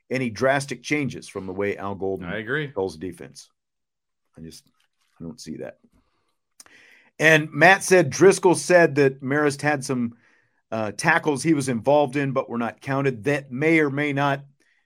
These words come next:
Speaker 1: be true, but that's also subjective in terms of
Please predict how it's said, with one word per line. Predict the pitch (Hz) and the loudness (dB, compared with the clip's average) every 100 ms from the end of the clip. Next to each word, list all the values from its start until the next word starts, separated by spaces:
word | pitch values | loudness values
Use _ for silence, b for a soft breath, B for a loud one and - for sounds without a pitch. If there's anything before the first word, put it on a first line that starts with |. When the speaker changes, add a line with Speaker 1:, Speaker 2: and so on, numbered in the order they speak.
| _ - | _ -8
Speaker 1:
be | 127 | -8
true, | 120 165 151 | -6 -4 -2
but | 139 | 0
that's | 143 156 | 0 0
also | - 165 175 180 160 | 2 0 2 0 -2
subjective | - 135 107 147 151 131 120 | -2 -6 -4 -4 -4 -4 -6
in | 131 135 123 | -8 -10 -10
terms | 120 135 131 117 | -8 -6 -6 -6
of | 123 120 104 | -2 -2 -4